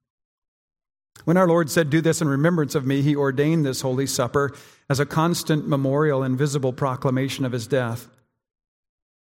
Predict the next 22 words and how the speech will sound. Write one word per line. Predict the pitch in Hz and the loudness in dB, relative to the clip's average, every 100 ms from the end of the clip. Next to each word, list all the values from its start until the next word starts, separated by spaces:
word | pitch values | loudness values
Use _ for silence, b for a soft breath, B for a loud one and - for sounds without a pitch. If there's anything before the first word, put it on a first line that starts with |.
| _ _ | _ _
The | 131 | -8
Apostle | 127 127 - | -4 -4 -4
Paul | 117 127 127 | -2 0 0
also | 127 - 135 | 0 -4 -4
teaches | 147 143 139 123 | -4 -4 -4 -4
that | 123 123 123 - | -4 -4 -6 -6
as | 127 127 | -6 -4
often | 147 151 139 135 | -4 -2 -2 -2
as | 120 | -2
we | 131 | 0
eat | 143 143 | 0 -2
this | 135 - | -6 -6
bread | 135 131 135 | -2 0 0
and | 127 | -2
drink | 123 135 143 | -2 -2 -2
the | 135 | -6
cup, | - 156 156 - - b b _ - | -4 -4 -6 -14 -20 b b _ -10
we | 143 | -6
proclaim | 151 143 151 156 | -4 -2 2 4
the | 156 | 2
Lord's | 143 147 123 | 2 0 0
death. | 165 160 113 - | 0 0 -2 -10